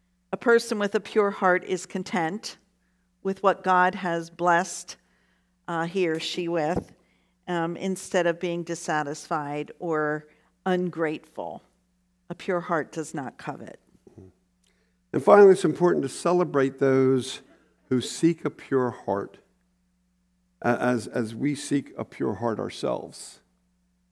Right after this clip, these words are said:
Speaker 2: Are our thoughts and actions pleasing to God? Wow. If Jesus were sitting here right next to me, would I say what I'm saying?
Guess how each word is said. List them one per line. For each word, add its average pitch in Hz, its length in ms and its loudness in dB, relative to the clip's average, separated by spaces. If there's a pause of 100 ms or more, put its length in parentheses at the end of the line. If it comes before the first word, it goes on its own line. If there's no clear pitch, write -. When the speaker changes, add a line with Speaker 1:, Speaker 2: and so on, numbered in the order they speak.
(1080)
Speaker 2:
Are 117 140 2
our 117 80 0
thoughts 160 420 0
and 123 120 0
actions 135 520 -2
pleasing 139 720 -2
to - 160 -18
God? 62 400 -12 (720)
Wow. - 220 -12 (1700)
If 110 120 -6
Jesus 233 480 0
were 180 60 -2
sitting 151 320 -2
here 151 140 2
right 139 260 4
next 131 320 -6
to 98 140 -8
me, 90 320 -12 (1000)
would 98 120 -4
I 104 140 -2
say 143 360 4
what 160 200 2
I'm 143 160 4
saying? 104 500 -4